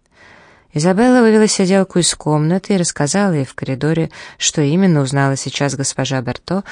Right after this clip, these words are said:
и что они с Вероникой узнали от нее. Сиделка на это ответила. Наконец она поняла смысл той фразы, которую пациентка так часто повторяет. Более того, порой это единственное, что она вообще произносит.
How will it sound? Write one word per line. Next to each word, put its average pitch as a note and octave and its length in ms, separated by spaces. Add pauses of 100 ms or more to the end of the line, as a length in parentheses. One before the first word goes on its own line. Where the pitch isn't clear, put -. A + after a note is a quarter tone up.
(220)
и - 60
что - 160
они A#3+ 100
с - 100
Вероникой F#3+ 540
узнали C#3+ 380
от C3 200
нее. D3+ 240 (1000)
Сиделка G#3+ 460
на G#3 120
это G#3 160
ответила. C#3+ 800 (160)
Наконец D#3+ 580
она C#3 160
поняла D3 400
смысл C3 440
той - 180
фразы, F#3 480 (260)
которую A#3+ 340
пациентка E3+ 500
так D3 180
часто - 360
повторяет. G#3 800 (400)
Более D3+ 400
того, C3+ 260
порой C#3 280
это C#3 140
единственное, C3+ 760
что - 180
она B2+ 200
вообще C#3 400
произносит. D#3+ 840